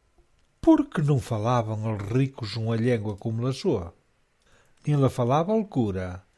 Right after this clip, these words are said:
nem o doutor, nem os professores, nem os que saliam e tornavam de cara lhavada. Se calha,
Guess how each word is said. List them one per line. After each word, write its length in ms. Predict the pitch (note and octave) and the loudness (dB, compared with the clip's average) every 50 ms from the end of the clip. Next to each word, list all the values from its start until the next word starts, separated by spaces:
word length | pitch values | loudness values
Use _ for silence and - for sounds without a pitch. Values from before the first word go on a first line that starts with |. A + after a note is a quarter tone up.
| _ _ _ _ _ - | _ _ _ _ _ -6
nem 200 | A2+ A2+ A#2+ B2+ C3 | -2 0 2 2 4
o 100 | D3 D3+ | 4 4
doutor, 500 | C#3+ D3+ D#3+ D3+ - - B2+ A2+ G#2 F#2+ F2+ F#2+ G2+ A2 A2+ _ _ _ _ _ _ _ _ _ _ _ | 6 6 4 4 4 2 2 2 2 0 -4 -6 -10 -10 -14 _ _ _ _ _ _ _ _ _ _ _
nem 560 | - C3+ B2+ B2 C3 D3 D#3 E3 E3 E3 E3 | -8 -4 0 2 4 4 4 4 4 2 0
os 160 | E3+ D#3 - - | 0 -2 -2 -6
professores, 920 | - - - F3 D#3+ - - - C#3 A#2+ A2 G2+ - - - - - _ _ _ _ _ _ _ _ - - - - - _ - | -12 -6 -6 -6 -6 -6 -6 -6 -6 -6 -6 -6 -10 -16 -16 -16 -18 _ _ _ _ _ _ _ _ -20 -20 -20 -20 -20 _ -8
nem 600 | - D#3+ C#3+ C#3+ D3 E3+ F3+ G3 G#3 G3+ F#3+ F3+ | -2 0 2 6 10 10 10 10 10 8 4 2
os 220 | F3 E3 C#3+ - | 2 2 0 0
que 160 | - - - - | -4 -8 -8 -6
saliam 520 | - - C#3 C#3 C3+ C3+ D#3+ F#3+ G3 F#3+ | 0 2 4 4 6 6 6 6 6 6
e 140 | F#3 E3+ D3 | 4 2 0
tornavam 840 | - - D3 C#3+ C3+ B2+ B2+ C3+ C#3+ D3+ D3+ D3+ D3 D#3 D#3 D3 | 0 0 2 2 2 2 2 2 4 4 4 4 2 0 -2 -2
de 120 | C#3 C3 A#2+ | -2 -6 -8
cara 380 | - - C#3 C#3 C#3 C3+ C3+ | -4 0 2 2 4 2 2
lhavada. 680 | C3 C3 C3 C3 A2+ A2 G#2 F#2+ F#2 E2+ F2 F2+ F2 E2+ - _ _ _ _ _ _ _ _ _ _ _ _ _ _ _ _ _ _ _ _ _ _ | 2 2 0 0 -2 -4 -6 -6 -8 -8 -10 -14 -14 -16 -18 _ _ _ _ _ _ _ _ _ _ _ _ _ _ _ _ _ _ _ _ _ _
Se 200 | - - - - G2 | -10 -8 -8 -8 -8
calha, 680 | - - B2 A2 A2+ B2+ A#2+ A2 G2+ G2 F#2+ G2 G2 | -8 -2 0 2 2 2 2 0 -2 -4 -6 -8 -10